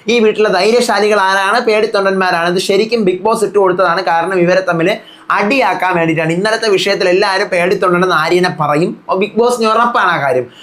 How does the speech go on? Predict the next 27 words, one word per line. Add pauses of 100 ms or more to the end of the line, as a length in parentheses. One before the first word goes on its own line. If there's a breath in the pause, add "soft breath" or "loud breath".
(100)
അപ്പൊ
ആര്യൻ
എന്ത്
ചെയ്യും?
ഇത്
കൂടും, (560 loud breath)
"എന്നെ
എല്ലാവരും
ഇങ്ങനെ
പറഞ്ഞു,
അപ്പൊ
എനിക്ക്
നെക്സ്റ്റ്
ഇങ്ങനെ
ചെയ്യണം,
അങ്ങനെ
ചെയ്യണം"
എന്നൊരു
സാധനം
ആര്യനെ
പുകയ്ക്കാൻ
വേണ്ടിയിട്ടാണ്
ഈ
ടാസ്ക്
ബിഗ്
ബോസ്
അടിച്ചിറക്കിയത്.